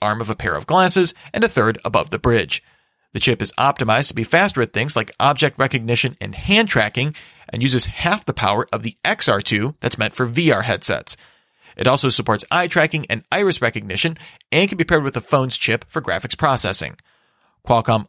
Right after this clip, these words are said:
also announced a sub-brand of Snapdragon to identify its C P Us as Qualcomm Orion. Facebook informed users it will remove the religious views, political views, addresses, and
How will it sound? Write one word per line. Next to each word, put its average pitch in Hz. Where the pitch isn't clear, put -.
also 147
announced 117
a 90
sub-brand 120
of 98
Snapdragon 113
to 120
identify 131
its 110
C 123
P 131
Us 113
as 101
Qualcomm 190
Orion. 110
Facebook 170
informed 120
users 117
it 123
will 120
remove 120
the 123
religious 113
views, 117
political 139
views, 131
addresses, 131
and 104